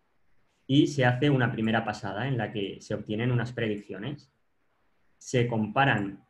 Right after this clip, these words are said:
estas predicciones con las etiquetas mediante el uso de la función de pérdidas y utilizando este error se actualizan los pesos del modelo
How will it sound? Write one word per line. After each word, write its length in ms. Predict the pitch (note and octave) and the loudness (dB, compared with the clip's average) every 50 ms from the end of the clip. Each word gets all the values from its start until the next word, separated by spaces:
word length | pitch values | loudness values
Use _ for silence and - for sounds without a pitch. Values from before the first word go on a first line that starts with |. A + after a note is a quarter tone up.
| _ | _
estas 400 | - A#2 A2+ - - A2 G2+ - | -8 -8 -8 -6 -6 -8 -8 -8
predicciones 760 | - - G#2 G2 G2 G2 - - C3 C#3 C3 G#2 G2 - - - | -10 -8 -8 -8 -8 -6 -4 -2 -2 0 0 -2 -4 -6 -10 -12
con 420 | - - G#2+ G2+ G2 G2 G#2 C#3 - - _ _ _ _ | -10 -8 -6 -6 -6 -8 -10 -14 -16 -18 _ _ _ _
las 280 | - G#2+ G2 G2 - G2+ | -8 -8 -8 -8 -10 -12
etiquetas 760 | F#2+ G#2+ G#2 - D3 D3+ - D#3+ F3+ A3+ A3 - - _ _ | -12 -12 -2 0 0 0 0 -2 -4 -4 -8 -12 -16 _ _
mediante 400 | A#2 A2 G2+ G#2 G#2 G2 G2 F#2+ | -8 -6 -4 -4 -4 -4 -4 -4
el 80 | G2+ A#2 | -2 -2
uso 200 | C3+ C#3+ C3 A#2 | -2 -2 -2 -4
de 80 | G#2 | -4
la 100 | F#2+ - | -4 -6
función 480 | - - - - - G2+ G#2 - A2 G#2+ | -10 -14 -18 -16 -16 -16 -12 -8 -6 -4
de 80 | A#2 A#2+ | -4 -2
pérdidas 680 | - E3 D#3+ D#3+ E3+ E3 F#3+ A#3+ D4 - - - _ _ _ _ _ _ _ _ _ _ _ _ _ _ | 0 0 0 0 0 -2 -4 -6 -8 -14 -18 -20 _ _ _ _ _ _ _ _ _ _ _ _ _ _
y 260 | - D3 E3 F3 D#3+ - - | 0 2 2 2 2 0 -2
utilizando 840 | B2+ A#2 B2+ A#2 A2+ A2+ - D3 D#3 C#3+ C3+ A2+ G2+ F#2 - - - _ _ _ _ _ _ | -2 0 0 0 0 0 0 0 0 2 0 0 -2 -2 -6 -10 -18 _ _ _ _ _ _
este 480 | - D3 D3 C#3+ - - - C#3 C3 B2+ | -2 0 0 0 -2 0 2 4 4 4
error 500 | B2 A#2+ C#3 F3+ F#3 E3+ F#3+ A#3+ - - - _ _ _ _ _ | 4 4 4 4 2 2 0 -4 -8 -12 -18 _ _ _ _ _
se 240 | _ - - - B2 | _ -8 -2 0 2
actualizan 840 | A2+ A2 A#2+ - - A#2 G#2+ G#2+ A#2+ C#3 D3 C#3+ D3 D3+ D3 C#3+ C#3+ | 2 2 0 -4 -4 -2 0 2 4 4 2 2 2 2 4 4 4
los 200 | C#3 C3+ C3+ - | 4 4 2 -2
pesos 600 | - - E3 E3+ C#3+ - - A2+ G2+ G#2 - A2 | -2 -2 0 0 0 -2 -4 -6 -6 -6 -6 -4
del 280 | A2 G#2+ G#2 G#2 G2+ | -2 -2 0 0 -2
modelo 560 | G#2 G2+ G2+ A2 D3 F#3 F#3 F3 D3+ - - | -2 -2 0 2 2 2 2 2 -2 -4 -8